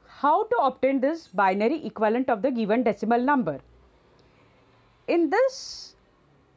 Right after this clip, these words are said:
type of conversion, suppose it is an integer number. The conversion is obtained by continuous division by two, keeping track of remainders.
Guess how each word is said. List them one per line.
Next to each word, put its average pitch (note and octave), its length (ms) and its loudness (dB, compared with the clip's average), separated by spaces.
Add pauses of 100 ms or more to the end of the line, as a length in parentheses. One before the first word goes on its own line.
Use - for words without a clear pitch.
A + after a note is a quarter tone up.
(180)
type C4 260 2
of C#4 220 -2
conversion, C4+ 760 0 (480)
suppose F#4+ 360 -2
it F#4+ 140 0
is F4 140 0
an F#4 120 2
integer D4 500 2
number. G3+ 500 0 (1300)
The A#3 160 -2 (540)
conversion E4+ 560 0 (160)
is - 120 -8
obtained C4 540 0
by B3 300 0
continuous D4 580 0
division A3+ 540 -2 (200)
by G3+ 380 0 (160)
two, D3 260 -2 (920)
keeping G4+ 400 -2 (140)
track B3 320 0 (100)
of B3 240 2 (140)
remainders. G#3 880 -2